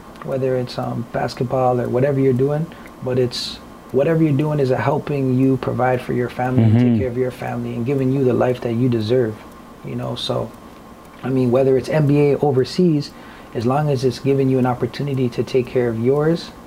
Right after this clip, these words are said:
Speaker 1: and your
Speaker 2: Mm-hmm.
Speaker 1: family, maybe help your parents or whatever, that's the most important thing, right? So, you know, people wanna go, um, N B A, which is, of course, amazing, but it's hard to get into.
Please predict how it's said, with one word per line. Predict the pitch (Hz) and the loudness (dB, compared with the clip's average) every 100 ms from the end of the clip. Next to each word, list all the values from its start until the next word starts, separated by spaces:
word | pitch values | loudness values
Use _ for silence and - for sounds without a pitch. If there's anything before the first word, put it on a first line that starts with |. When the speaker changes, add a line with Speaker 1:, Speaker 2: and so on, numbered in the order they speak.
| - | -6
Speaker 1:
and | 127 110 | 2 4
your | 117 | 4
Speaker 2:
Mm-hmm. | 104 | 2
Speaker 1:
family, | 131 135 143 143 - - - | -2 -2 -2 -4 -8 -18 -10
maybe | 123 120 | -6 -4
help | 117 117 | -2 -4
your | 113 | -6
parents | 117 135 139 139 131 | -6 -4 -4 -6 -6
or | 123 | -2
whatever, | 123 127 127 135 - - - - | 0 2 2 0 -4 -20 -12 -4
that's | 139 | -2
the | 135 | 0
most | 135 131 | 0 0
important | 131 - 156 127 117 | -2 -2 -2 -2 -2
thing, | 165 117 120 | -2 -2 -4
right? | 120 127 143 - - - - - | -2 0 -2 -6 -18 -20 -20 -14
So, | - 113 113 117 - - - - - - | -6 -4 -4 -8 -18 -20 -20 -20 -20 -18
you | 135 | -14
know, | 127 127 | -12 -8
people | 147 135 | -4 0
wanna | 127 127 127 | 2 2 0
go, | 127 123 123 - | 2 2 2 0
um, | 127 120 | -4 -4
N | 139 123 | -2 0
B | 135 147 | 2 4
A, | |
which | 127 127 | 2 0
is, | 117 | -4
of | 104 | -4
course, | - 135 | -2 -2
amazing, | 131 127 147 127 | 0 0 2 2
but | 120 123 | 0 0
it's | |
hard | - 135 123 | 0 0 0
to | |
get | 120 123 | 0 2
into. | 156 165 127 | 2 2 2